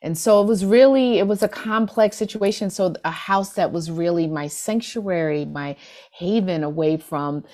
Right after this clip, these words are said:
as I shared earlier, about the hustle and bustle of two radical revolutionary households, Nana and Pop Pop's house provided that,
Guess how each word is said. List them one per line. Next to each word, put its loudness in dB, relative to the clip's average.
as -6
I -2
shared -4
earlier, 0
about -6
the -6
hustle -8
and -6
bustle -4
of -6
two -2
radical 0
revolutionary -2
households, -6
Nana -4
and -6
Pop -4
Pop's -8
house -2
provided -4
that, -4